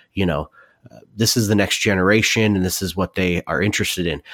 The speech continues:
So there are gonna be some people like that, but i-, it's definitely gonna be a generational divide.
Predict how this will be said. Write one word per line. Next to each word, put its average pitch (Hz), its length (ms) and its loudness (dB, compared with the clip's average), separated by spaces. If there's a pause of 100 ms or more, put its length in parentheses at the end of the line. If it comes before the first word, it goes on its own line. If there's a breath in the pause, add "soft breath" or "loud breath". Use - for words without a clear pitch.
(160 loud breath)
So 110 420 2
there 123 180 4
are 160 120 4
gonna 139 160 4
be 113 100 2
some 98 320 0
people 92 320 -4
like 87 240 -4
that, 82 240 -2 (340 soft breath)
but 98 400 0
i-, 98 140 0
it's 120 260 0
definitely 139 420 0
gonna 98 200 2
be 95 180 -2
a 85 60 -2
generational 90 640 -2
divide. 76 480 -4